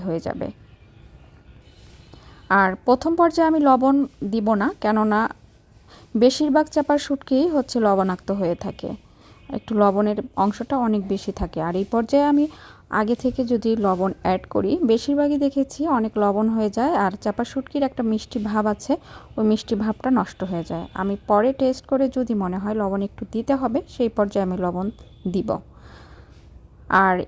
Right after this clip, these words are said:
এখানে আমি কাঁচা একটু পেঁয়াজ দিয়ে নিয়েছি, পেঁয়াজ দিয়ে বেটে নিয়েছি একদম,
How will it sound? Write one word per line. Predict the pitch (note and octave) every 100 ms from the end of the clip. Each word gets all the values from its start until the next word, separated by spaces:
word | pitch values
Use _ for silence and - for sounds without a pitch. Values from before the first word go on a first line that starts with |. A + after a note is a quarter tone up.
| A#3
এখানে | - C#4+ D4 C#4 G4 A#3
আমি | A#3 A#3 A#3 A#3 - -
কাঁচা | A3 G#3+ B3+ C4+
একটু | B3+ - B3+
পেঁয়াজ | - A3 A3 G3+
দিয়ে | A3 A3
নিয়েছি, | G#3 F#3+ - - D4 - -
পেঁয়াজ | - G#3 G3 F#3
দিয়ে | G3+ B3
বেটে | A#3+ G#3 G#3
নিয়েছি | G3+ G3+ - - C#4 -
একদম, | G3+ F#3+ G#3